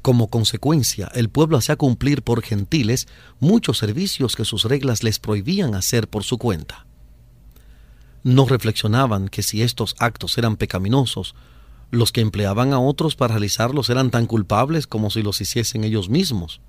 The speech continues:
Pensaban que la salvación se limitaba a los judíos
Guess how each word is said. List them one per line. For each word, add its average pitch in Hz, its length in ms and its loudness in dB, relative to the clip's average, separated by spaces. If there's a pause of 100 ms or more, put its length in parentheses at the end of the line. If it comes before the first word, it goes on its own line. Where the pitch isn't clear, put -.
(960)
Pensaban 175 460 2
que 190 80 0
la 143 100 2
salvación 123 460 2
se 127 100 2
limitaba 117 360 0
a - 20 2
los 120 140 0
judíos 120 540 -2